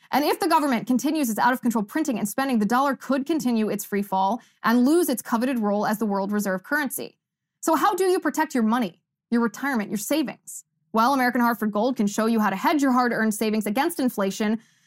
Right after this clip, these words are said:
by helping you diversify a portion of your portfolio into physical gold and silver. They'll even help move your existing I R A or four oh one K out of the volatile stock market into a precious metals I R A. And they make it easy. They're the highest rated firm in the country with an A plus rating from the Better Business Bureau and thousands of satisfied clients.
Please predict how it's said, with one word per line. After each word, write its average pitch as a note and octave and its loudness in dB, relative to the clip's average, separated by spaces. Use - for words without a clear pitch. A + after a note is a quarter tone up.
by B3+ 4
helping D4 0
you F4 4
diversify B3+ 2
a G#3+ 0
portion A#3+ -2
of A3 0
your A3 0
portfolio B3+ 0
into A#3+ -2
physical G#3+ -2
gold F#3+ -4
and G#3 -2
silver. D4+ -4
They'll C4 2
even F#4 2
help D4 2
move A#3+ 2
your B3 2
existing G#3+ -2
I G3+ 4
R A#3 0
A G#3 -2
or A3+ -2
four A#3+ 0
oh - 0
one A3+ 0
K F#3+ -2
out E4+ 4
of G4+ -2
the F4+ -2
volatile C#4 2
stock C4+ 0
market A3 0
into D4 -2
a A3+ 0
precious C4+ -4
metals D4 0
I F#3+ 0
R F#3 -2
A. - -8
And C4+ 2
they E4+ 4
make C#4 0
it A#3+ -2
easy. C#4 0
They're B3+ 4
the C4 2
highest F4 0
rated D4+ 0
firm A#3+ 0
in A3+ 0
the G#3 -2
country G#3 -2
with C4+ 2
an A3+ -4
A D#4 0
plus - 0
rating G#3+ -2
from A#3 0
the G#3 2
Better G3 0
Business G3 -2
Bureau G3+ 0
and G#3+ -2
thousands G#3+ 0
of G#3 -6
satisfied F#3+ -2
clients. - -4